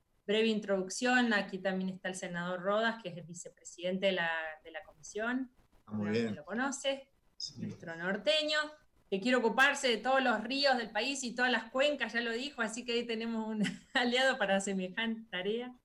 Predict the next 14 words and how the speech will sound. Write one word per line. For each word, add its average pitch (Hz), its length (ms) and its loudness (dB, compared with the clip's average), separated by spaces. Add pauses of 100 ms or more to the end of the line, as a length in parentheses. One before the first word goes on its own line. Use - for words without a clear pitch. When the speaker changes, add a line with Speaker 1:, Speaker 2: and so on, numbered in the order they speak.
(600)
Speaker 2:
Bueno. 202 280 4
Speaker 1:
Este, 190 680 2 (220)
y 214 380 2
bueno, 214 560 2
obviamente, 220 920 0
ministro, 208 880 0
eh, 175 640 -6
bienvenido, 226 640 0
muchas 254 380 2
gracias 262 560 0
por, 190 260 -4
por 180 200 -12
compartir, 190 640 -2
eh, 214 180 0